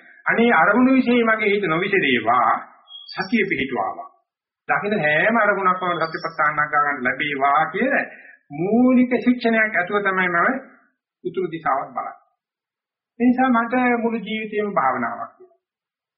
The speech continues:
ඒ නිසා මේ සතිපට්ඨාන දේශනාව මුලදීමත් අපි මතක් කළා. පටන් අර ගන්නකොට ඒ වාගේ හැම දෙයක්ම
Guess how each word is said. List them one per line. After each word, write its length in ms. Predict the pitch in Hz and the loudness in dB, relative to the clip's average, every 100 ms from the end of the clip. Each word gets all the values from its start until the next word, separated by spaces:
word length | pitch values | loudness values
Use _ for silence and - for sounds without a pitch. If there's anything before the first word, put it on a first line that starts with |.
| _ _ _ _ _ | _ _ _ _ _
ඒ 100 | - | -12
නිසා 280 | 143 131 127 | -10 -4 -2
මේ 120 | 123 | -2
සතිපට්ඨාන 520 | 120 117 131 127 120 120 | -4 -8 -6 -4 -4 -2
දේශනාව 380 | 123 123 120 | -2 -2 -4
මුලදීමත් 460 | 113 123 127 135 - | -2 -4 -4 -6 -6
අපි 140 | 135 | -8
මතක් 280 | 117 110 107 | -6 -4 -6
කළා. 340 | - 123 - - - _ _ _ - | -6 -6 -4 -8 -10 _ _ _ -4
පටන් 300 | 208 247 240 | 0 2 2
අර 120 | 226 | 2
ගන්නකොට 480 | 220 208 208 208 208 | 2 0 0 -2 0
ඒ 760 | 214 196 190 - - _ 156 175 | 2 2 -2 -8 -20 _ -2 0
වාගේ 520 | 175 165 160 160 165 160 - | 4 4 4 2 0 -2 -6
හැම 640 | 135 147 156 160 165 160 | -4 -2 0 2 2 0
දෙයක්ම 460 | 160 156 156 156 | 0 0 0 0